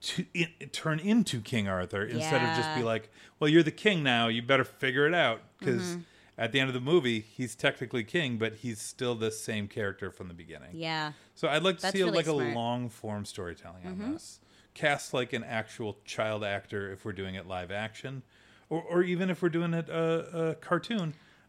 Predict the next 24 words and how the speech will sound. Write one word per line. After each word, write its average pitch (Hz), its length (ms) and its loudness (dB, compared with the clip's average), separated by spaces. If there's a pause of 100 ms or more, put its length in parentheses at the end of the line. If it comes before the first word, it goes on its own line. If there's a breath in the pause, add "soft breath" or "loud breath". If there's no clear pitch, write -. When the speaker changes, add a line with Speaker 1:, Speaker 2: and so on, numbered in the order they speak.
(100)
Speaker 2:
Oh, 185 60 -8
Speaker 1:
And, 156 100 4
Speaker 2:
I 156 40 4
Speaker 1:
like, 151 160 4
Speaker 2:
see 277 60 2
it 214 80 4
as 170 120 0
a 170 40 -8
cartoon 160 420 -4
for - 140 -14
Speaker 1:
just - 160 -16
Speaker 2:
sure. 165 420 0
Speaker 1:
do 156 140 4
it 151 60 4
as 151 120 0
a 143 60 -4
cartoon, 156 480 0
right? 139 280 -2
And, 135 200 -6 (360)
but 139 200 -6
cast, 151 400 -2
like, 139 180 0
a 127 120 -2
twelve-year-old 101 840 -2